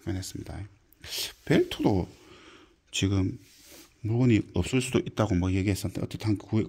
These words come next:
구해도 했더만 거의 구해왔네. 요즘 부품이 없어가지고 참 걱정입니다. 네. 요번에 조립하면서, 이 차는 조립하면서 이, 요거까지 다 풀었죠.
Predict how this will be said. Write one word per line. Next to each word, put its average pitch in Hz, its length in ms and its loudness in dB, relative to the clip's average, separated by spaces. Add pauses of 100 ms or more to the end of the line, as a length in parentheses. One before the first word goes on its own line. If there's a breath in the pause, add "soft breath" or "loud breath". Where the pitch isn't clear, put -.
(360)
구해도 117 360 4
했더만 87 360 -2
거의 90 100 0
구해왔네. 101 640 0 (960 soft breath)
요즘 120 240 -2
부품이 160 400 4
없어가지고 98 640 0
참 - 240 -8
걱정입니다. - 680 -2 (220)
네. 104 100 -14 (2750 soft breath)
요번에 131 240 -2
조립하면서, 147 760 4
이 156 120 -2
차는 160 300 8
조립하면서 127 720 6 (420 loud breath)
이, 117 200 0
요거까지 120 460 8
다 87 120 0
풀었죠. 131 580 2